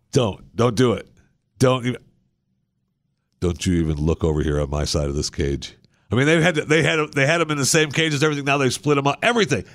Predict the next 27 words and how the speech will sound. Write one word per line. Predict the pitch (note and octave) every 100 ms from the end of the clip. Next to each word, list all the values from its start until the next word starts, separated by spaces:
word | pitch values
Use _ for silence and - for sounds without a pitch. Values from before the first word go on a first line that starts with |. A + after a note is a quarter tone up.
| _ -
everything | C4 C4+ A#3+ F#3+ D#3
split | - D#3+
up. | C3 F#2+ - -
They | G3+
wa-, | F#3+
they, | D#3+ F3
I, | D#3 C#3
seriously, | - F#3 D#3 A2+
you're | G#2 G#2
dead | F2+ D#2 F#2 D2+
to |
me. | D2 C2 - _ _ _ _ _ _ _ _ _ _ -
And | C#3+ C#3+
really, | F3+ D3+ A#2+
they're | A#2 A#2+ A#2+ B2+
over | C3 B2 A#2
a |
hundred | G#2+ B2+ A#2+
years | A#2+ A2+ F2
<laughs> |
old | C#3+ G#2
tortoise, | D3 C#3 A#2 F#2
so | - F#2 E2+ - _ _ _ _
maybe | G2 G2+
they're | G2+
both | F2+ G2+ A2
dying. | - C2+ B1 B1+